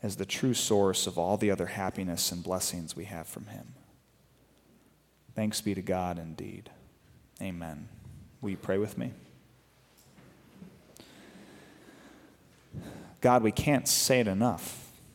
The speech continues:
We thank you. You have filled our lives with so much bounty and goodness.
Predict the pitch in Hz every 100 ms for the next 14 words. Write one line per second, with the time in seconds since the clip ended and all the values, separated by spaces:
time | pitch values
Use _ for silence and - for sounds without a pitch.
0 | - - - - - - - - 110 -
1 | - 113 131 - 85 - - - - -
2 | _ _ _ _ _ _ _ _ _ _
3 | _ _ - 135 - - - 147 147 143
4 | 143 107 113 113 117 117 110 95 - 107
5 | - - 127 123 117 107 95 104 110 110
6 | 107 90 87 95 95 82 80 - -